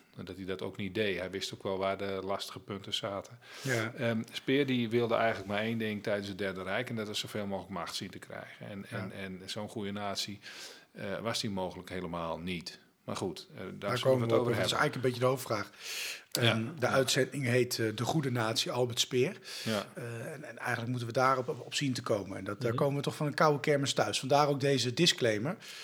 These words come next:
Speaker 1: Ja,
Speaker 2: Ehm,
Speaker 1: ja,
Speaker 2: maar
Speaker 1: even,
Speaker 2: we
Speaker 1: ja.
Speaker 2: ja, want de bronnen die er zijn, die hebben, ja, die hangen soms nog wel een beetje de Speer, eh, variant aan, zullen we maar zeggen.
Speaker 1: Ja, ja, als je een, eh, een oude bron pakt, dan denk je van, nou, prima kerel.
Speaker 2: Ja.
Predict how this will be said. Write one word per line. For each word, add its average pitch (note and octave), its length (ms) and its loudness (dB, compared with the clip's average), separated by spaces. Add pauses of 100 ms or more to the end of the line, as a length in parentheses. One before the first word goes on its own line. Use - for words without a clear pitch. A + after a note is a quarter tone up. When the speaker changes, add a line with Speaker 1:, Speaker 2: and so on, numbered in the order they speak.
Speaker 1:
Ja, A#2+ 300 6
Speaker 2:
Ehm, C#3 180 2
Speaker 1:
ja, B2 120 4
Speaker 2:
maar C3 380 -4
Speaker 1:
even, - 180 -4
Speaker 2:
we - 60 -8 (120)
Speaker 1:
ja. G2 240 -4 (100)
Speaker 2:
ja, B2+ 180 2
want A#2+ 140 0
de B2+ 60 -2
bronnen C3 300 2
die B2+ 140 0
er C3 80 -2
zijn, C3+ 260 2
die B2 260 0
hebben, B2 240 -2
ja, A#2 160 -2
die G#2+ 120 -6
hangen A2 220 -2
soms A#2+ 180 -6
nog B2+ 100 -6
wel B2+ 100 -2
een A#2+ 60 -4
beetje B2 200 0
de A#2+ 60 -2
Speer, A#2+ 360 2
eh, F2+ 60 -2
variant G2 460 -2
aan, G2+ 220 -4
zullen G#2+ 220 -4
we F#2+ 60 -12
maar F#2 160 -8
zeggen. G2 280 -8 (280)
Speaker 1:
Ja, F#3+ 220 6
ja, C3+ 220 8
als C3 140 2
je C3+ 140 2
een, B2+ 220 -4
eh, A#2+ 380 -4
een B2 100 -2
oude B2+ 240 2
bron A2+ 260 -2
pakt, G2 260 0
dan A2 200 -4
denk G2+ 160 -2
je - 60 -10
van, - 100 -6
nou, F#2 200 -2
prima F#2+ 280 -6
kerel. D3+ 380 -4
Speaker 2:
Ja. F3+ 260 -2